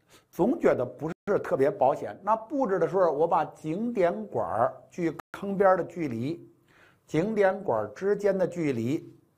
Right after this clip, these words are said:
都给写上，涉及到河道，我河道一侧加密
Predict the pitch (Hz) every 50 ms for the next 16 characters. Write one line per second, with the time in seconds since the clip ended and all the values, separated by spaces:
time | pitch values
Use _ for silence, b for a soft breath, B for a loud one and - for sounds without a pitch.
0 | _ _ _ - 175 175 170 160 147 147 151 147 - 95 80 73 - 120 107 -
1 | - b b b b b b b - - - 330 320 285 240 190 190 220 214 196
2 | 180 151 - - 143 151 208 226 247 220 156 - - 135 127 117 - - 156 175
3 | 208 214 190 156 143 151 170 165 - 180 143 123 - - 185 170 180 196 190 147
4 | 107